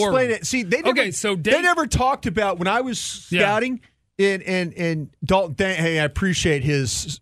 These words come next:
Speaker 2: question, and I really like his eye for these players. I, we never, ever talked about that. That was something in, in the nineties and the
Speaker 1: Yeah.
Speaker 2: two thousands when we, or the early two thousands when I was scouting.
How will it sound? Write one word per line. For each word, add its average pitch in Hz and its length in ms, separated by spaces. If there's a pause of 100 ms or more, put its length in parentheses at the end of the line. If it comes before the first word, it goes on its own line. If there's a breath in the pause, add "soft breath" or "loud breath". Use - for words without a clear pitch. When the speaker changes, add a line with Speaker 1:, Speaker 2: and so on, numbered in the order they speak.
Speaker 2:
question, 156 440
and 139 160
I 131 100
really 139 360
like 135 240
his 127 200
eye 113 360
for 127 100
these 117 160
players. 110 400 (720)
I, - 200
we 220 140
never, 285 340
ever 233 300
talked 185 440
about 135 340
that. 98 280 (100)
That 262 140
was 254 180
something 254 440
in, 202 180
in 190 160
the 175 60
nineties 190 840
and 160 80
the 147 220
Speaker 1:
Yeah. 180 80
Speaker 2:
two 185 80
thousands 185 580
when 170 200
we, 170 160
or 156 100
the 156 80
early 175 220
two 190 160
thousands 175 560
when 165 100
I 147 40
was 127 100
scouting. 170 420